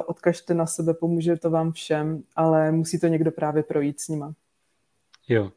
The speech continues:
Speaker 2: takže těch činností tam je celá řada, eh, kde se to může
Speaker 1: Je, je
Speaker 2: rozvíjet.
Speaker 1: toho, je toho spousta, kde se to může rozvíjet a je možné se vždycky domluvit třeba i na nějaké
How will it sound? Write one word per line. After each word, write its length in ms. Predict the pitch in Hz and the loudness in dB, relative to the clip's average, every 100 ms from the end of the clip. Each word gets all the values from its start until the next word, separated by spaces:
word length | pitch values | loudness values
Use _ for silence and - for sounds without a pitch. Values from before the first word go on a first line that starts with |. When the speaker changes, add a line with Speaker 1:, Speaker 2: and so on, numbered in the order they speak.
| _ _ _ _ _ - | _ _ _ _ _ -6
Speaker 2:
takže 220 | 113 110 | -4 0
těch 200 | 110 113 | -2 -2
činností 460 | - 131 113 - 123 | 2 4 4 2 2
tam 200 | 120 117 | 4 4
je 260 | 113 110 104 | 2 0 -4
celá 360 | - 117 110 | 0 4 4
řada, 360 | 107 113 104 98 - - - - - | 2 0 0 -6 -12 -20 -20 -20 -6
eh, 460 | 110 104 98 98 95 87 - - - - - _ | -2 -2 -4 -6 -8 -12 -16 -16 -16 -18 -20 _
kde 160 | 113 113 | -6 -4
se 120 | - | -2
to 100 | - | 2
může 120 | 196 | 6
Speaker 1:
Je, 40 | 202 | 6
je 60 | |
Speaker 2:
rozvíjet. 240 | - 208 202 | 8 6 6
Speaker 1:
toho, 220 | 214 214 | 4 4
je 140 | 214 214 | 4 4
toho 220 | 208 220 | 4 2
spousta, 500 | 220 185 185 185 185 | 4 4 4 4 4
kde 140 | 180 | 4
se 160 | 185 180 | 2 0
to 80 | 190 | 2
může 220 | 190 196 | 2 2
rozvíjet 640 | 180 170 180 180 180 180 | 2 2 4 4 4 0
a 420 | 180 175 175 175 175 - - | -2 0 0 0 -2 -6 -4
je 160 | 175 175 | 0 2
možné 300 | 175 170 175 | 2 0 -2
se 120 | 185 | -2
vždycky 280 | 175 - 170 | -2 -2 0
domluvit 340 | 170 165 165 | 2 0 -2
třeba 300 | 165 175 165 | -2 -2 0
i 140 | - 170 | 0 0
na 140 | 165 | 0
nějaké 560 | 165 160 160 170 165 | -2 -2 -2 -2 -2